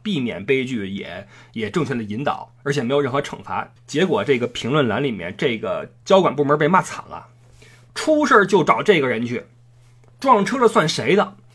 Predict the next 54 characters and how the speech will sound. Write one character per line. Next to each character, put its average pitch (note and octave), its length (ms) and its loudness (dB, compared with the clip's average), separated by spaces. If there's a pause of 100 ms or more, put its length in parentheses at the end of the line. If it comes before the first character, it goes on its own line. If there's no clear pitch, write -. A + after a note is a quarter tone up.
(220)
谁 A#3+ 280 8
没 D4 140 0
有 F3 140 4
犯 G3 260 2
困 B3+ 260 0
的 C3+ 140 0
时 A#2 240 -4
候 G#2 260 -6 (360)
撞 A#3 200 4
车 C4 140 0
了 A#3+ 80 -4
的 A#3 80 2
话， G#3 100 2
他 C4+ 200 2
赔 D3+ 380 -6
吗？” B3+ 180 -2 (540)
我 C#3 140 -2
的 C3 120 -8
天 C4 640 4
哪！ F#2+ 340 0 (580)
这 C4+ 140 -2
意 B3+ 80 2
思 A3 140 0
就 A3 100 8
是 F#3 100 4
说， A#3+ 280 2 (800)
因 C4+ 180 2
为 C#4+ 120 2
我 A#2+ 280 -4
困 - 360 0
了， G2+ 140 -4
所 D3+ 220 -2
以 F3+ 40 6
我 D#3+ 280 -4
就 D#3 120 -2
可 - 240 -10
以 - 120 -18
休 D#2+ 200 -18
息。 - 160 -20 (640)
懂 D3 80 -2
他 D3 80 -2
们 F3+ 80 0
这 F3 60 2
个 D#3+ 40 2
道 D#3 200 4
理 A#2 100 -2
吗？ G2+ 220 -4 (240)
尽 B3+ 320 0
管 A#2 340 -2 (160)
紧 C#3 340 -2
急 D3 220 -2
停 E3+ 220 -2
车 E3 160 2
带 B2 260 0